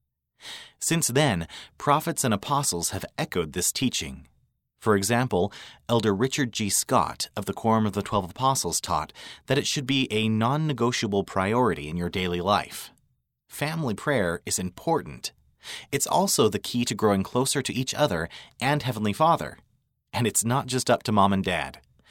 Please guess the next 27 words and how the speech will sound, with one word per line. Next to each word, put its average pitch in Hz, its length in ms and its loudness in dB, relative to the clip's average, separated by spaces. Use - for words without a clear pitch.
You 139 160 2
can 147 140 -2
have 131 160 2
a 113 80 4
big 139 260 2
influence 98 540 -2
on 90 140 0
your 85 80 -2
family. 71 560 -8
You 131 220 2
can 147 160 -2
be 135 120 0
a 127 60 0
champion 95 640 -4
for - 160 -2
family 82 360 -2
prayer. 76 400 -8
Be 175 200 2
a - 20 0
champion. 127 640 -2
What 185 240 2
is 156 400 2
a 101 60 -4
champion 92 500 0
for 92 140 -4
family 85 340 -2
prayer? - 420 -6